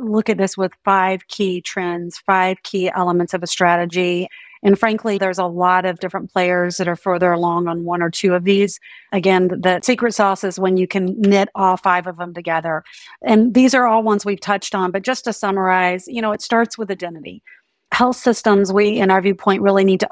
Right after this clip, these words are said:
own that consumer identity to drive the seamless and connected experience. It starts there.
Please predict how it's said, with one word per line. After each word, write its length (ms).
own 260
that 180
consumer 520
identity 480
to 120
drive 580
the 100
seamless 600
and 120
connected 440
experience. 600
It 120
starts 440
there. 320